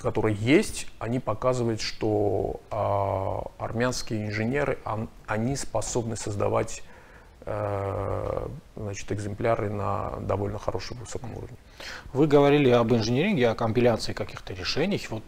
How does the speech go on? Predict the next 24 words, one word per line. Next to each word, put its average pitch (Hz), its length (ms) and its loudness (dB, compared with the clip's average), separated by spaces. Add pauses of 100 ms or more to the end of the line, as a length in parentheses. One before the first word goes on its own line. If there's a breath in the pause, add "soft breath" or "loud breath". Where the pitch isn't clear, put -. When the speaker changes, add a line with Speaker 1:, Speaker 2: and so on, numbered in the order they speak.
Speaker 2:
в - 180 -8
то-, 120 220 0
в 110 100 -4
том 123 180 4
числе - 160 2
тот 117 180 4
же 113 60 -2
самый 110 260 0
Байрактар — 104 460 2
это, 110 160 0
по 113 120 -4
сути, 113 520 -2
ну, 117 240 -10
сборная 110 360 2
солянка, 131 380 2
грубо 107 260 0
говоря, 107 300 0
из 120 100 -2
технологий, 110 460 -2
которые 101 340 -4
созданы 95 320 -8
в - 80 -16
Канаде, 139 400 -2
Германии, 107 600 -2